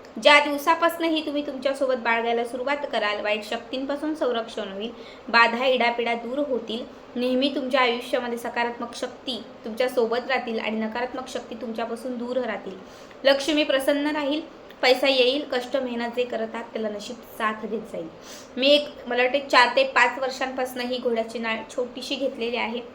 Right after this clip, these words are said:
आणि तुम्हाला खरं सांगते खूप चांगला त्याचा मला रिझल्ट आलेला आहे. यानंतरची दुसरी वस्तू, दुसरी वस्तू जी आहे ती म्हणजे आपल्याला शुक्रवारच्या दिवशी, आज शुक्रवार आहे, शुक्रवारच्या दिवशी एक यंत्र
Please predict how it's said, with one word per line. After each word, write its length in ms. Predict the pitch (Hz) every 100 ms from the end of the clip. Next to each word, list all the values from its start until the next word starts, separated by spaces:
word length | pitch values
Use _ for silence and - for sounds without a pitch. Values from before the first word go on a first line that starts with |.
| -
आणि 160 | 214 233
तुम्हाला 200 | 233 233 233
खरं 200 | 254 277
सांगते 260 | 240 240
खूप 240 | 254 - -
चांगला 340 | 233 208 220
त्याचा 240 | 226 233 247
मला 220 | 220 220
रिझल्ट 480 | 220 196 208 - -
आलेला 260 | 196 190 165
आहे. 160 | 165 - - - - - - 254
यानंतरची 640 | 277 294 277 269 262 294
दुसरी 360 | 240 226 226
वस्तू, 300 | 202 180 - - - - - - -
दुसरी 360 | 302 302 359
वस्तू 300 | 370 370 359
जी 160 | 339 330
आहे 280 | 330 294 262 -
ती 120 | 262
म्हणजे 360 | 269 285 269 208 - - - -
आपल्याला 440 | 262 302 311 220 220 - -
शुक्रवारच्या 1000 | - 311 - 339 320 320 311 - - 320
दिवशी, 400 | 240 226 220 - - - - - - - - - - 226
आज 80 |
शुक्रवार 400 | 220 - 247 240
आहे, 160 | 240 247 254
शुक्रवारच्या 520 | - 226 254 254 254 247
दिवशी 400 | 247 - 226 220
एक 200 | 277 277 -
यंत्र 440 | 247 233 233 254